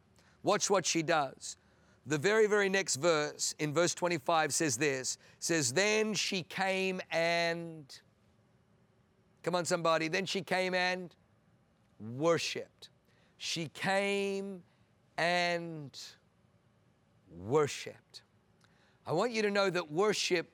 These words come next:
woos the heart of God. Worship draws the heart of God. Like, I remember many years ago, my,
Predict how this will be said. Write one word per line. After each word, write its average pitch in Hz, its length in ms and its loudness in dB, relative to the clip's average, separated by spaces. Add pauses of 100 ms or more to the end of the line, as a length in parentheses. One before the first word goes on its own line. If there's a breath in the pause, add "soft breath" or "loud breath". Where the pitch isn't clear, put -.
(220)
woos 135 800 2
the 127 120 -2
heart 139 360 0
of 110 140 -4
God. 120 360 -4 (760 soft breath)
Worship 185 600 2 (160)
draws 156 840 0
the 127 140 -2
heart 135 360 0
of 107 160 -6
God. 123 280 -6 (1040 soft breath)
Like, 156 200 2
I 190 40 6
remember 196 360 4 (100)
many 180 240 0
years 175 340 4
ago, 147 300 2
my, 151 280 0